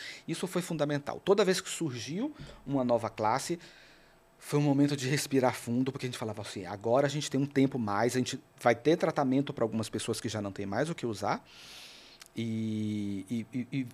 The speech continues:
e isso vai ficar melhor. E aí, e aí não para, a gente continua, né? A gente pa-, continua todo esse tempo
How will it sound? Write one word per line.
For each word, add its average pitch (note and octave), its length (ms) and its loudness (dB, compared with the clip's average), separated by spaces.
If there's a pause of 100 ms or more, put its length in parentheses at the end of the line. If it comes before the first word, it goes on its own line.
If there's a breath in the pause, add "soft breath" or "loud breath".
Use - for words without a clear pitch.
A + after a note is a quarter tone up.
e C#3+ 160 0 (160)
isso C#3+ 180 -2
vai B2+ 100 4
ficar - 220 2
melhor. A2+ 500 2
E E3 120 6
aí, D3 200 8 (220)
e G3 80 -2
aí G3+ 220 4
não C#4 100 8
para, D3 420 8
a - 60 -8
gente A#2+ 180 -4
continua, C3+ 560 -2
né? A2 140 0
A A2 40 0
gente A2+ 180 -6
pa-, A2+ 120 -6
continua A2 380 -4
todo B2+ 260 -2
esse - 160 -4
tempo A2 360 -8